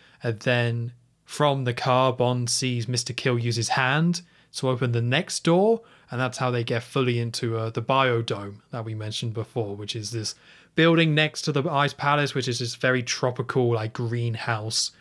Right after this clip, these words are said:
area. Um, so that's where Graves was before and Zal was before, and now that's where Mister Kill and the engineer is going. So Bond steps out of the Vanish, and then he, like, heads towards a pipe or heads towards part of the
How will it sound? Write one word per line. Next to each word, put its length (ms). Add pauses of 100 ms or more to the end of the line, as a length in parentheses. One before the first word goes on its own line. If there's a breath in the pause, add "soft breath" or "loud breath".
(340 soft breath)
area. 540 (500 soft breath)
Um, 180
so 120
that's 280
where 280
Graves 400
was 120
before 440
and 80
Zal 280
was 140
before, 440
and 80
now 120
that's 200
where 100
Mister 240
Kill 420 (320 soft breath)
and 260
the 120
engineer 320
is 100
going. 340 (360 soft breath)
So 420 (420)
Bond 500
steps 380
out 240
of 60
the 60
Vanish, 640 (720)
and 140
then 140
he, 120
like, 400 (320)
heads 360
towards 480
a 60
pipe 520
or 120
heads 240
towards 320
part 380
of 320
the 240